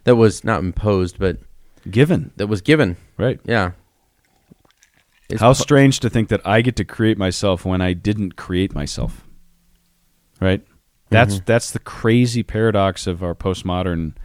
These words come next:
Speaker 2: world.
Speaker 1: Hmm.
Speaker 2: You didn't create yourself. You received yourself.
Speaker 1: Yeah.
Speaker 2: And the, the Christian ethos in this is that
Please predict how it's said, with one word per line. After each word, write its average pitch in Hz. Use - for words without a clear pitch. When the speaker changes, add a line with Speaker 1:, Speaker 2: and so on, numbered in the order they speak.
Speaker 2:
world. 92
Speaker 1:
Hmm. 131
Speaker 2:
You 107
didn't 123
create 82
yourself. 78
You 107
received 120
yourself. 85
Speaker 1:
Yeah. 90
Speaker 2:
And 107
the, 98
the 98
Christian 90
ethos 90
in 85
this -
is 90
that 87